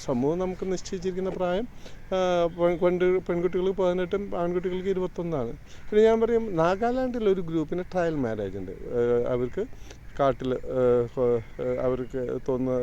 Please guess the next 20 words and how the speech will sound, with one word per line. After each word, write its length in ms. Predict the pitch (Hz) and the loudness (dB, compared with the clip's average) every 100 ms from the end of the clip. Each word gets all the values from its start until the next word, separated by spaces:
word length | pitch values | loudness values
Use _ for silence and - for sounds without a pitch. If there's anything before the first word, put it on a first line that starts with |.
| 123 - 131 | -4 -6 -6
ഇതിൽ 220 | 120 123 131 139 | -4 -2 -2 0
താമസിച്ച് 440 | 127 139 - 220 285 - - - | -2 -2 -4 -6 -6 -10 -14 2
അവർക്ക് 220 | 220 208 202 | 2 4 2
തിരിച്ച് 240 | 160 151 | 0 2
വന്ന് 200 | 156 151 170 | 2 2 0
കണ്ടിന്യൂ 320 | 139 131 131 | 0 0 0
ചെയ്യുക, 160 | 131 156 | 0 0
അല്ലെങ്കിൽ 260 | 127 127 127 240 120 | 0 -2 -4 -4 -4
അവർക്ക് 220 | 120 - | -4 -8
സെപ്പറേറ്റ് 380 | - 107 110 107 | -10 -6 -6 -6
ആയി 140 | 104 120 | -6 -4
അങ്ങനെ 200 | 123 131 120 | -2 -2 -2
ഒരു 120 | 104 - - - - | -4 -6 -12 -14 0
വേറൊരു 200 | 160 202 | 2 4
സമൂഹത്തിന്. 480 | 208 185 147 120 120 131 | 2 0 0 0 0 0
പിന്നെ 200 | 175 220 - - - 185 | 0 -2 -6 -12 -2 4
കല്യാണത്തിൽ, 500 | 180 202 214 208 226 214 202 - - 180 | 6 6 4 2 0 2 2 -2 -4 -2
ഏ, 20 | 175 185 | -2 -2
നമുക്കൊരു, 340 | 190 180 208 226 214 - - - - | -2 0 2 2 -2 -8 -14 -12 -4
ഏ, 40 | 170 | 2